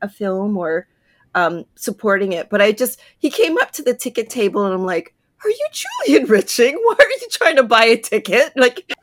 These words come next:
um, so yeah, he's in it. And it's, it's just such a creepy film because it, it, they go down this rabbit hole of trying to investigate this organization and, um, they talk about,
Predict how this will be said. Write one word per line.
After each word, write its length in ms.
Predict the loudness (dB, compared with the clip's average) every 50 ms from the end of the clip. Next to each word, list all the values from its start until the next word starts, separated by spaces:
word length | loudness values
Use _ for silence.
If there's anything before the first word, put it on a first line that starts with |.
| _ 0
um, 320 | 2 4 4 4 4 0 -8
so 220 | -6 0 2 2
yeah, 340 | 2 4 2 4 4 2 0
he's 380 | -2 -4 -4 -4 -4 -4 -6 -2
in 200 | -2 0 0 0
it. 200 | -6 -8 -10 _ _ _ _ _ _ _ _ _ _ _ _ _ _ _ -20 _ _ -2
And 240 | -2 0 0 0
it's, 260 | -2 -4 -6 -10 -8 -2
it's 220 | -2 -2 -2 -2 -10
just 260 | -6 -4 -4 -4 -4
such 220 | -4 -6 -4 -2
a 220 | 0 0 0 0 -4 -8
creepy 600 | -16 -18 -12 -8 -6 -4 -4 -6 -6 -6 -6 -6
film 360 | -6 -4 -2 -2 -2 -2 -4
because 440 | -6 -6 -6 -2 -2 -2 -2 -2 -6 _ _ _ _ _ -20 -20 _ _ _ _ _ _ _ _ _ _ _ _ _ -8 -8
it, 440 | -8 -6 -6 -8 -10 -10 -14 _ _ _ -12
it, 100 | -8 -2
they 140 | -2 -2 0
go 180 | 4 2 2 2
down 300 | 2 2 0 0 0 -2
this 180 | -4 -4 -4
rabbit 460 | -2 2 4 4 4 2 0 -4 -6
hole 600 | -8 -12 -12 -6 -4 -2 -2 -2 -2 -4 -4 -6 -4 -4
of 420 | -2 0 0 0 0 -2 -6 -14
trying 240 | -8 -4 -2 -2 0
to 60 | 0
investigate 760 | -2 -2 -2 -2 -2 -2 -4 -6 -8 -4 -2 -2 -4 -4 -6
this 220 | -8 -8 -8 -6 -6
organization 1300 | -6 -6 -4 -6 -4 -4 -2 0 2 2 2 0 -2 0 0 2 2 2 2 0 0 -2 -2 -6 -8 _ _ _ -20 _ _ _ _ _ -4
and, 520 | -2 -2 0 0 -2 -2 -4 -4 -6 -8 _ -6
um, 280 | -4 -2 -2 -2 0 0
they 100 | 0 -2
talk 320 | 0 0 -2 -2 -2 -2
about, 420 | -6 -2 0 0 2 0 0 -2